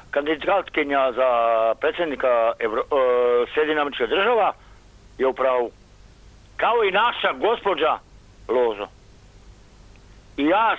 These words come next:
stalno govorim, gospođo Ines, kad sam se ja vjenčao prije četrdeset osam godina, bit će dvadeset šestog studenog, što sam se onda vjenčao? Zašto?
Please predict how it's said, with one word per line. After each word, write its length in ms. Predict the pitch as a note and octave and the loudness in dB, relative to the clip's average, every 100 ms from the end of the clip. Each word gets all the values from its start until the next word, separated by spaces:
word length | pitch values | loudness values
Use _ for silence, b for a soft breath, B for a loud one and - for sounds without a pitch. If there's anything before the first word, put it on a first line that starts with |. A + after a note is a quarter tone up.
| - | -2
stalno 360 | F#3+ A#3+ A3+ E3+ | 0 2 0 2
govorim, 400 | F#3 E3 A2 D#2 - - - - - - - - - - | 2 2 0 -6 -20 -20 -20 -20 -20 -20 -20 -20 -10 -4
gospođo 320 | D#3 E3+ D#3+ | -2 0 0
Ines, 240 | F#3 F3+ - - - - - - - - - - - - - | 0 -2 -6 -20 -20 -20 -20 -20 -20 -20 -20 -20 -20 -20 -16
kad 140 | - D3 | -8 -4
sam 120 | F3 | -2
se 100 | G#3+ | 0
ja 100 | B3+ | 0
vjenčao 360 | G#3 A3 A3 | 0 -2 -2
prije 320 | E3+ F#3+ G3+ D3 | -2 0 0 0
četrdeset 460 | E3+ D#3 D3+ G3+ - | -2 -2 -2 -2 0
osam 300 | F#3+ D#3+ C#3 | 0 0 0
godina, 260 | D#3 C3+ | -2 0
bit 140 | B2 E3+ | -2 -2
će 180 | D3 - | -2 0
dvadeset 300 | C3 E3+ - - B B B B C#3+ C#3+ D3+ D3 C3+ | -2 -2 -4 -18 B B B B -6 -6 -4 -2 0
šestog 340 | F3 F3 C#3+ B2 | 0 0 -2 -2
studenog, 420 | E3+ C#3 G2+ C#2 - - - - - - - - - - | -2 -2 -4 -10 -16 -20 -20 -20 -20 -20 -20 -20 -20 -8
što 160 | F3 | -6
sam 160 | F3 F#3 | -4 -2
se 80 | E3+ | -2
onda 160 | F3+ D#3 | 0 2
vjenčao? 380 | D#3 D#3+ C#3+ - - - - - - - - - - - - - - - - - - - - - - - - - - - - - - - - - - - | 0 -2 -6 -6 -12 -20 -20 -20 -20 -20 -20 -20 -20 -20 -20 -20 -20 -20 -20 -20 -20 -20 -20 -20 -20 -20 -20 -20 -20 -20 -20 -20 -20 -20 -20 -20 -20 -12
Zašto? 380 | - F3+ - | -4 -2 -4